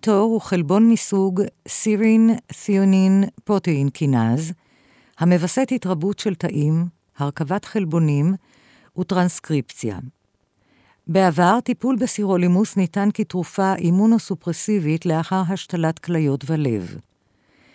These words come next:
מאוחר יותר, התרופה אברולימוס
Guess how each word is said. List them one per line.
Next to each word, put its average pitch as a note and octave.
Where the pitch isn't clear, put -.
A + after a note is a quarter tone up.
מאוחר F#3
יותר, G3+
התרופה F#3
אברולימוס E3+